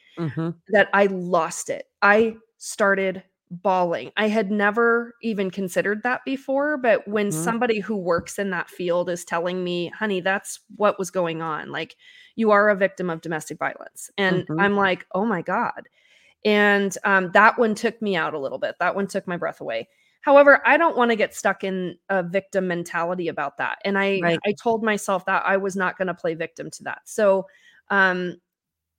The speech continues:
Speaker 2: I, uh, when I started seeing this gal to repattern me, that was the first appointment actually. And this is really interesting. So,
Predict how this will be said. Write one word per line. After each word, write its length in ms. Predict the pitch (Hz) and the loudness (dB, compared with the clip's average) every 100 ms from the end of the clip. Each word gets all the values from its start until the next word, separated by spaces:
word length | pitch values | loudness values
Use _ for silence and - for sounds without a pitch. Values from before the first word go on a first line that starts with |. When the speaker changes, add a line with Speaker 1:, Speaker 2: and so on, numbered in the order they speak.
| _ | _
Speaker 2:
I, 240 | 214 220 220 | 6 6 6
uh, 200 | 214 214 | 2 2
when 160 | 233 226 | 2 2
I 80 | 214 | 0
started 420 | - 226 226 226 | 0 0 0 -2
seeing 340 | - 220 202 | -6 -4 -2
this 180 | 196 190 | -4 -6
gal 260 | 202 185 185 | -2 -2 -2
to 140 | 196 | -4
repattern 640 | 180 180 175 196 226 226 196 | -8 -8 -8 -8 -6 -4 -4
me, 240 | 180 170 175 | -6 -6 -2
that 200 | 190 - | -2 -2
was 220 | 214 202 | -6 -6
the 80 | 190 | -12
first 420 | - 233 196 - | -8 -6 -6 -10
appointment 440 | - 180 - 175 | -10 -10 -8 -6
actually. 600 | 165 160 - 156 139 165 _ _ _ _ - | -6 -8 -8 -6 -6 -10 _ _ _ _ -6
And 300 | 214 202 190 185 | 0 0 0 2
this 240 | 220 240 | 2 2
is 160 | 277 202 | -6 -4
really 300 | 185 196 170 | -2 -2 -2
interesting. 640 | 190 - 180 165 - 147 | -4 -4 -4 -6 -10 -10
So, 480 | 170 - 208 202 202 | -8 -2 0 0 0